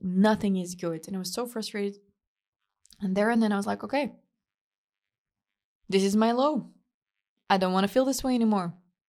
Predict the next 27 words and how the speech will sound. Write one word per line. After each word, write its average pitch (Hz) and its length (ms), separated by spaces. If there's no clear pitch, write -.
What 175 360
am 208 140
I 220 80
doing 233 260
wrong?" 247 340
And 208 100
I 208 40
sat 285 340
down 185 240
and 180 160
I 185 40
grabbed 196 280
this 220 160
little 214 140
notepad. 185 500
I 180 60
was 196 120
like, 196 200
"Okay, 175 340
all 285 460
I 240 180
can 233 220
see 226 360
right 262 280
now 277 400
is 196 160
problems. - 840